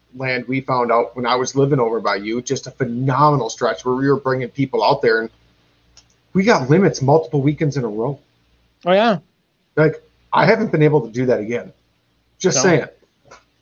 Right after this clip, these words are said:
Speaker 1: Like
Speaker 2: No, that was, and th-, that area is still,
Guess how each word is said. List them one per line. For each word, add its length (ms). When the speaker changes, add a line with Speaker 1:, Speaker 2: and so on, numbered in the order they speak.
Speaker 1:
Like 120
Speaker 2:
No, 180
that 180
was, 460
and 220
th-, 180
that 300
area 340
is 80
still, 480